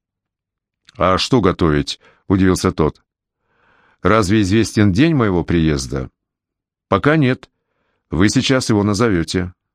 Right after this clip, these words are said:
"Назовёт мой помощник Николай Иванович", кивнул в сторону Утилова Погодин. "А пока мы выпьем по бокалу вина за встречу. Не возражаете?"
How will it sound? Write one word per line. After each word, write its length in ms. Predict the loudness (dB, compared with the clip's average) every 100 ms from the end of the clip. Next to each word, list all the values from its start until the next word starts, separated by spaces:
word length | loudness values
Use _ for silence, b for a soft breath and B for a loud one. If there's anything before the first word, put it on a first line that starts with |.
| _ _ _ _ b b b b b b
"Назовёт 460 | 0 2 2 2 2
мой 140 | 0
помощник 520 | 2 2 0 0 0
Николай 360 | 0 0 2 2
Иванович", 580 | 2 0 -2 -6 -8 -10 _ _ _ _ _
кивнул 300 | 0 2 2
в 60 | 0
сторону 360 | 0 2 2
Утилова 440 | 0 0 0 0 0
Погодин. 600 | 0 0 0 -2 -6 -10 _ _ _ _ _ _ _ _ _ _ _ _
"А 120 | 0
пока 320 | 0 0 2
мы 120 | 2
выпьем 380 | 2 0 0 0
по 100 | 2
бокалу 380 | 0 2 2 2
вина 340 | 2 0 0
за 140 | 0 -2
встречу. 680 | 0 0 0 0 -2 -2 -8 _ _
Не 80 | 2
возражаете?" 840 | 2 2 0 0 -2 -4 -4 -6